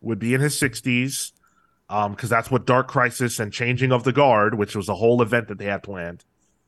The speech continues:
Um, Death Metal Dark Crisis, by the way, which was the original name. I think all of us know that, but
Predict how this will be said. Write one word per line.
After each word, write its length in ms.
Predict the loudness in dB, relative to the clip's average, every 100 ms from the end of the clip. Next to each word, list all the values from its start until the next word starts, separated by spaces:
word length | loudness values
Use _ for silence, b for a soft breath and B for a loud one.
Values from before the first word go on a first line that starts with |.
| _
Um, 320 | -4 -2 -2 2
Death 220 | 2 4
Metal 220 | 2 2
Dark 240 | 2 -2 -2
Crisis, 400 | -10 -10 -12 -12
by 160 | -10
the 100 | -10
way, 180 | -12 -14 -12
which 160 | -10
was 100 | -6
the 80 | -2
original 340 | -2 -2 -4 -10
name. 260 | -12 -14 _ _ _ -2
I 60 | 0
think 140 | 0
all 200 | 2 4
of 60 | 4
us 200 | 2 2
know 160 | 2 4
that, 300 | 4 2 0
but 220 | -6 -6